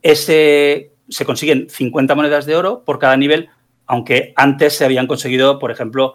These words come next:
a partir, creo que es hasta el, eh, cincuenta son cincuenta monedas, luego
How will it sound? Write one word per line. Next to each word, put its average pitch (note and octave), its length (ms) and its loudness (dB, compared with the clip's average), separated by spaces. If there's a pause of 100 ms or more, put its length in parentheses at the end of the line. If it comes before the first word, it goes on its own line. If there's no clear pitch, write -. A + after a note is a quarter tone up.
(160)
a - 80 -6
partir, C3 320 -6
creo C#3 140 -4
que C3+ 80 -8
es C3+ 60 -12
hasta B2+ 380 -4
el, B2 320 -10 (220)
eh, D3 200 -14
cincuenta C3+ 600 -2
son C#3 200 -6
cincuenta C3+ 320 -6
monedas, D3+ 480 0
luego B2+ 380 -2